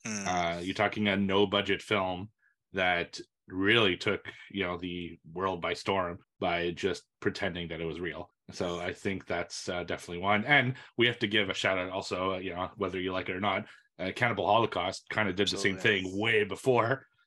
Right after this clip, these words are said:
Speaker 2: Uh, doesn't get the credit for it, but they definitely did the same thing. They even hid the actors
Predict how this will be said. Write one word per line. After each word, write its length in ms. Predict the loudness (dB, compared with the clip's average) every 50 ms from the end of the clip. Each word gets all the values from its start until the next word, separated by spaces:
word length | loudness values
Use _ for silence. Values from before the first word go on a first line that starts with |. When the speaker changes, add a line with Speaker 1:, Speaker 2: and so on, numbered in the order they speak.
| _ _ _ -2
Speaker 2:
Uh, 140 | 0 0
doesn't 260 | 2 2 0 0 0 0
get 120 | 0 0
the 80 | 0 0
credit 320 | 0 2 2 2 2 0
for 240 | -2 -2 -2 0 0 -2
it, 120 | -4 -6 _ -2
but 300 | 0 0 2 2 0 -4 -4 0
they 140 | 2 2 2
definitely 420 | 4 2 -2 -2 -2 -4 -4 -2
did 160 | -2 -2 -2
the 60 | -2 -4
same 180 | -2 -2 0
thing. 180 | 2 2 4 6
They 100 | 6 6
even 200 | 6 6 4 2
hid 280 | 2 0 0 0 2 2
the 100 | 2 4
actors 560 | 4 2 2 0 -2 -2 -2 -2 -2 -4 -10